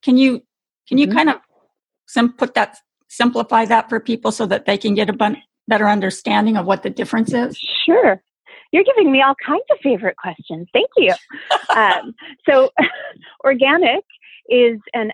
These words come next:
Speaker 2: agricultural designation that was originally intended to refer to food,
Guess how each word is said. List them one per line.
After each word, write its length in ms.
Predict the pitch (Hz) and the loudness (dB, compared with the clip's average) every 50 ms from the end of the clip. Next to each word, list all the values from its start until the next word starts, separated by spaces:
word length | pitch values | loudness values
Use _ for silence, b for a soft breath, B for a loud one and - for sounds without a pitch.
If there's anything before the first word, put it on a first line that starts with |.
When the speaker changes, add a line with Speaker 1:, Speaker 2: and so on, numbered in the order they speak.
| - - | -2 -2
Speaker 2:
agricultural 880 | 220 247 240 285 294 285 - - - 233 220 - - 240 233 226 226 | -2 0 0 -4 -6 -6 -8 -6 -6 -6 -6 -4 -6 -2 -2 -2 -2
designation 880 | 202 185 202 196 190 208 185 - 175 170 165 160 - - 202 220 254 277 b b b b b b _ | -2 -2 -4 -4 -2 -6 -6 -4 -6 -6 -6 -8 -4 -4 -2 -2 -2 -4 b b b b b b _
that 200 | - 208 - - | 0 0 2 2
was 340 | 208 202 202 202 196 196 190 190 - _ _ _ _ - - _ _ _ _ - | 2 2 4 4 4 2 -2 -4 -12 _ _ _ _ -20 -20 _ _ _ _ 0
originally 540 | 240 220 247 220 233 240 240 226 214 202 | 2 2 2 2 0 0 2 2 2 2
intended 460 | 202 196 185 - 214 208 196 196 180 - - | 2 -2 -2 -2 -2 0 0 0 0 -2 -2
to 140 | - 185 180 | 0 0 0
refer 340 | 175 175 - - 185 180 170 | 0 -2 -4 0 0 2 2
to 60 | 165 - - - | 0 -4 -4 0
food, 400 | 190 175 165 151 165 170 196 | 2 2 2 2 0 -2 -4